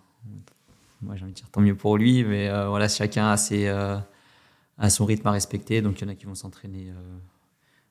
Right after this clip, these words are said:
voilà, plus, d'autres moins, mais chacun doit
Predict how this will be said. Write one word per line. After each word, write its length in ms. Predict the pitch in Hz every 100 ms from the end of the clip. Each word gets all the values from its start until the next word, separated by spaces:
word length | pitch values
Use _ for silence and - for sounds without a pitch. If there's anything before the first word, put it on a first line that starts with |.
| _
voilà, 200 | 120 101
plus, 380 | 101 - 104 107
d'autres 240 | 104 101
moins, 260 | 104 107 113
mais 360 | 104 95 95 92
chacun 340 | - 101 98
doit 380 | 98 95 95